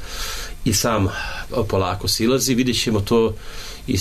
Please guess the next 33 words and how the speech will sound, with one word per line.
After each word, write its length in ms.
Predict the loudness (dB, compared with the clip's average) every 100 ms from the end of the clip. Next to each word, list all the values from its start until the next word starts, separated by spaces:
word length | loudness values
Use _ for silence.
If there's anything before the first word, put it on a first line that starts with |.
| 2
i 320 | 4 6 4
u 100 | 4
ovim 160 | 4 4
s-, 300 | 2 0 -2
već 160 | 0 0
sutra 280 | 0 0 0
susret, 540 | 0 0 0 0 0
e, 280 | 2 4 4
razgovor, 440 | 2 2 2 2 0 -6 -6 0
ili 120 | 4
već 160 | 4 2
danas 300 | 2 2 2
razgovorima 380 | 0 2 0 0
kad 120 | -2
će 100 | -2
biti 400 | -2 -2 -4 -2
ova 140 | -2 -4
Kerija 380 | 0 2 2 2
i, 160 | 0
e, 720 | -2 -6 -8 -6 -6 -8 0 2 4 2 0
Lavrova, 640 | 0 0 2 2 2 0 -2 -8 -10 -10 -6
zapravo 720 | 0 0 2 2 4 4 4 2
da 160 | 0
živimo 320 | 2 4 6 6
u 40 |
jednom, 260 | 4 0 -2 -4 -2 2
u 100 | 4
jednoj 260 | 4 4
međufazi 1000 | 4 2 2 2 2 2 2 4 4 2 -2 -10 -8 -2
između 340 | 0 2 0
poretka 420 | 0 2 2 0
koji 220 | 0 0
se, 280 | 2 0 -2